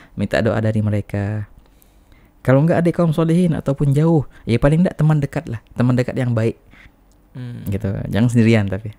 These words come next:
Speaker 1: Ya, jangan sendirian. Yang penting cari, cari orang teman dekat. Wah, kata. Nah, itulah, eh, dulu, apa namanya? Dan banyak yang seperti banyak tadi, Muhammad bin Wasi'.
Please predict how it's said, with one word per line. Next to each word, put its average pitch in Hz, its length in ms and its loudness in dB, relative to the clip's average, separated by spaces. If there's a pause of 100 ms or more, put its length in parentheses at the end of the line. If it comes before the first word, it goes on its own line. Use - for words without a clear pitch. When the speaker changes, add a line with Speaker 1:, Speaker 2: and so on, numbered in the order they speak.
Speaker 1:
Ya, - 160 -2
jangan 110 200 2
sendirian. 104 260 -2
Yang 104 120 -4
penting 127 180 -4
cari, 127 240 0
cari 107 260 -8
orang 107 220 -6
teman 107 180 -6
dekat. 101 220 -6 (1120)
Wah, 90 180 -6
kata. 98 460 -10
Nah, 98 120 -2
itulah, 107 300 0 (440)
eh, - 220 -6
dulu, 127 300 -2
apa 113 200 -6
namanya? 120 320 -4 (300)
Dan 123 200 2
banyak 139 240 2
yang 107 120 -2
seperti 110 240 -4
banyak 120 200 -4
tadi, 107 240 -2
Muhammad 101 420 -4
bin 98 140 -4
Wasi'. 101 380 -6